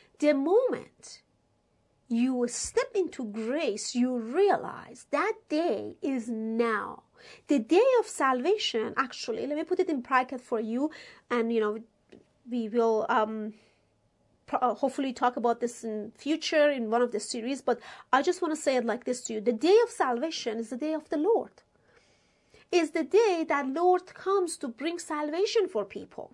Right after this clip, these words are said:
We, we see it over and over in the scriptures. We are waiting for that day. Sometimes we, Paul says in, uh, in, uh, basically in, even in Philippians, the day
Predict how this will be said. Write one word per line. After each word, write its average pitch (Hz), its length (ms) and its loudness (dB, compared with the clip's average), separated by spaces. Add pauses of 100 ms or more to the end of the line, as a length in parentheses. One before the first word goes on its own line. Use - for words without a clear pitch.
We, 294 260 -4
we 294 120 2
see - 240 2
it 415 200 2
over 392 280 2
and 330 180 4
over 339 200 -2
in 285 180 -4
the 240 100 -2
scriptures. - 640 -4 (380)
We 294 100 2
are 302 80 4
waiting 277 800 2
for 269 180 -4
that 254 260 -4
day. 269 380 0 (280)
Sometimes 240 480 -4
we, 233 240 -4 (240)
Paul 247 240 6
says 240 340 -4
in, 233 180 -4 (380)
uh, 233 400 0
in, 233 300 0
uh, 240 60 -4
basically 240 800 -4 (220)
in, 247 200 -2
even 285 240 -2
in 262 80 -4
Philippians, 254 800 -6 (200)
the 277 100 0
day 285 540 2